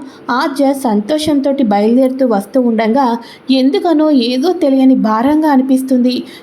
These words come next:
ఎందుకని చెప్పేసి నాకు ఇలా అనిపిస్తుంది" అని ఆద్య అనుకుంటూ ఉండగా, చారు వచ్చేసేసి ఇంటి దగ్గరే ఉండటంతోటి ఏ హాస్పిటల్కి తీసుకొని వచ్చారో ఇవన్నీ చారుకైతే తెలీదు.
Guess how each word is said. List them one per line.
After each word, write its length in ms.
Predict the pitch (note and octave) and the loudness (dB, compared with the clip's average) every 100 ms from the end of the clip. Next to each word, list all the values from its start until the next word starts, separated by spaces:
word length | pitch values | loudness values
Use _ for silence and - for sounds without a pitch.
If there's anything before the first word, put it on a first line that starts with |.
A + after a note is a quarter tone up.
| - | -4
ఎందుకని 440 | C#4 C#4+ G4+ G4 F4+ | -2 0 0 0 0
చెప్పేసి 400 | E4 - D4+ D4 | -2 -2 -2 0
నాకు 280 | C#4+ C#4 | 0 0
ఇలా 140 | C4 C4 | 2 2
అనిపిస్తుంది" 760 | C#4 C4+ C4+ C4 C#4 B3+ B3+ C4 | 2 2 0 0 0 2 2 0
అని 200 | B3 C4 - | 0 0 -2
ఆద్య 360 | G3+ A3 G#3+ D#4 | -6 -6 -2 0
అనుకుంటూ 520 | C4+ A3+ C4+ C4 C4+ | 0 0 0 0 2
ఉండగా, 600 | B3+ A#3 A#3 B3 B3+ A#3 A#3+ - - - | 2 2 2 2 0 0 -6 -18 -10 -4
చారు 280 | A3+ G#3+ D4 | -2 0 0
వచ్చేసేసి 680 | C#4+ C4 B3+ A#3+ G#3+ C#4 C#4+ | 0 0 -2 -2 -2 -2 0
ఇంటి 240 | A#3+ C4 | 2 2
దగ్గరే 400 | D4 C4+ A3+ B3 | 2 0 0 0
ఉండటంతోటి 840 | A#3 A3+ A3 A#3 A3 G3+ G3+ C4+ A#3 - - | 2 0 0 -2 -2 -2 0 0 0 -4 -6
ఏ 140 | B3+ C#4 | -2 0
హాస్పిటల్కి 680 | F4 E4 D#4 C#4+ C#4 C4+ C4 | 0 -2 -2 -2 0 -2 0
తీసుకొని 420 | A3+ A3 C4 B3 | -4 -2 0 0
వచ్చారో 500 | A3+ A3 A#3 A3 C4 | 0 0 0 0 0
ఇవన్నీ 480 | C4 B3 A3 A3+ C4+ C4+ | 0 0 0 0 0 0
చారుకైతే 600 | C4+ D4+ D4 A#3+ G3 A3+ | 0 2 0 0 -2 -2
తెలీదు. 480 | A#3 A#3+ A3+ G#3+ G3+ | -2 0 2 0 -2